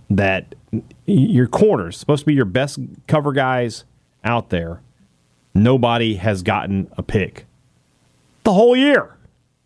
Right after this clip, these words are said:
So I don't know if you can tell that I'm, I'm perturbed by that or not, but I am. I am one hundred percent perturbed by it. I'm looking at, looking at, looking at this right here.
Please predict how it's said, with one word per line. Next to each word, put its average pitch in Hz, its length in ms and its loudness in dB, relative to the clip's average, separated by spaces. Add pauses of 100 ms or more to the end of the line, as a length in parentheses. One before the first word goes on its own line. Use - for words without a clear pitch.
(880)
So 113 60 -2
I - 40 -2
don't 170 80 2
know 160 60 4
if 131 80 -2
you 131 60 0
can 113 120 -2
tell 120 220 0
that 104 80 0
I'm, 101 200 0 (120)
I'm 98 180 -2
perturbed 98 460 -2
by 85 120 -8
that 85 200 -8
or 85 60 -8
not, 82 220 -8
but 92 120 -2
I 87 140 -4
am. 78 260 -14 (560)
I 92 120 0
am 92 160 0
one 95 100 0
hundred 110 260 0
percent - 320 -4
perturbed 87 420 -2
by 78 200 -4
it. - 140 -10 (460)
I'm 104 180 0
looking 139 220 2
at, 101 80 -2
looking 123 380 -2
at, 110 200 -6
looking 104 320 -2
at 95 40 -2
this 98 160 -2
right 92 120 2
here. 78 160 -2